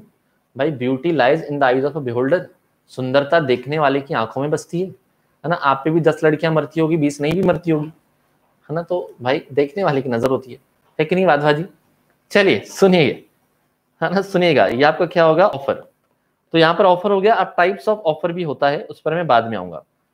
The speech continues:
है ना? kinds of offer भी होता है, कैसे होता, कैसे बताया जाता है, जनरल ऑफर, स्पेशल ऑफर, काउंटर ऑफर, क्रॉस ऑफर, स्टैंडिंग ऑफर। तो ये सारी की सारी चीजें हम देखेंगे, लेकिन थोड़ा बाद में,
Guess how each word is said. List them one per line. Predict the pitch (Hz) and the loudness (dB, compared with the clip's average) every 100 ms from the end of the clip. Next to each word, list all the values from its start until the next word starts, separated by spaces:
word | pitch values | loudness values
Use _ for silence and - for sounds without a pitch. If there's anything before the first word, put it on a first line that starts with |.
| _ - | _ -6
है | 220 | -4
ना? | |
kinds | 180 160 165 196 | -2 -2 -2 -4
of | 185 | 0
offer | 151 165 | 0 0
भी | 156 | -2
होता | 160 151 156 | -2 2 2
है, | |
कैसे | 156 139 131 | 2 -2 -2
होता, | 151 131 135 135 123 | -4 -4 -2 -2 -2
कैसे | 120 135 131 165 | -2 -2 0 -2
बताया | 143 139 143 | 0 0 2
जाता | 139 135 | 2 2
है, | 135 131 - _ _ | 0 -2 -12 _ _
जनरल | 131 156 165 190 | 0 2 4 6
ऑफर, | 170 165 170 160 165 | 4 4 4 4 4
स्पेशल | 160 147 156 151 | 2 0 2 2
ऑफर, | 143 147 | 2 0
काउंटर | 147 135 135 143 | -2 -2 0 0
ऑफर, | 135 139 | 0 -2
क्रॉस | 135 131 127 | -2 0 0
ऑफर, | 175 170 | -2 -8
स्टैंडिंग | - 131 131 143 | -6 -4 -4 -4
ऑफर। | 104 - - _ _ _ _ _ _ _ | -4 -6 -16 _ _ _ _ _ _ _
तो | 190 | -2
ये | 220 | 0
सारी | 202 180 208 | 2 2 2
की | 240 | -2
सारी | - 170 | 0 0
चीजें | 170 160 151 | 0 -6 -8
हम | 156 | -8
देखेंगे, | 135 107 123 285 _ | -8 -8 -10 -12 _
लेकिन | 127 120 196 262 _ _ - | -8 -8 -8 -12 _ _ 0
थोड़ा | 131 | 0
बाद | - 127 113 85 | 0 -2 -2 -2
में, | 73 | -6